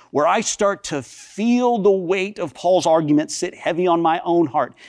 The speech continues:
I stopped caring about you for a minute because I'm reading this and I'm going,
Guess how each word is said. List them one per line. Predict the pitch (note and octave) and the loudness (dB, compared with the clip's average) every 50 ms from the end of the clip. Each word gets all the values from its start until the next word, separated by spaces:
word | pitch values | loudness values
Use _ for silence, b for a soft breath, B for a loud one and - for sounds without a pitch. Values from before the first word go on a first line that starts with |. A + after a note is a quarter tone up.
| B B B B | B B B B
I | - F3+ F#3 | -4 -4 -2
stopped | - - - - - G3+ G#3 A3+ - - - | -4 -6 -6 -4 -2 0 0 0 -2 -6 -12
caring | - - F3 A3 G#3 G#3+ A3 G3 | -12 -8 -4 -4 -2 -2 0 0
about | F3+ E3 E3+ F3 G3 - D#3 | 0 0 0 -2 -2 -2 -6
you | D3 D3+ F3 F3 D3+ | -6 -4 -2 -2 -2
for | - - - D3+ C#3+ | -2 -2 -2 -2 0
a | B2+ | 0
minute | A#2+ B2+ C3 C3+ C#3 C3 A#2+ A2 - _ - - _ _ _ _ _ _ _ _ _ _ _ b b b b b b | 0 -2 -2 -2 -2 -2 -4 -6 -10 _ -20 -20 _ _ _ _ _ _ _ _ _ _ _ b b b b b b
because | b D#3 - F#3+ F3+ - | b -2 0 0 0 2
I'm | - G#3 G#3 G3+ | 2 2 2 2
reading | G3 G3+ A3+ B3+ B3 A#3 G#3+ | 0 2 2 2 2 2 2
this | G#3 F#3+ - G3+ | 0 -2 -2 -2
and | F#3+ | -2
I'm | F3+ F3+ F3 | -2 -2 0
going, | D#3 F3 E3+ E3+ D#3+ C#3+ - | 2 2 4 4 2 2 -2